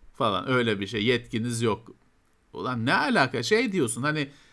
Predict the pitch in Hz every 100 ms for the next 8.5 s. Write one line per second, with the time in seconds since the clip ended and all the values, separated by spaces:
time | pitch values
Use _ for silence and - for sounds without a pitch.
0 | _ _ - 123 139 147 185 190 180 143
1 | 120 120 117 123 123 131 127 127 123 -
2 | 127 135 156 165 135 120 - 113 110 139
3 | 147 135 151 147 110 98 - 214 160 127
4 | 196 - 226 202 196 - 117 92 78 -
5 | - _ - - - - - 202 240 226
6 | - 175 185 151 139 143 180 190 151 196
7 | 190 190 - 180 175 185 185 180 185 -
8 | 220 139 135 - -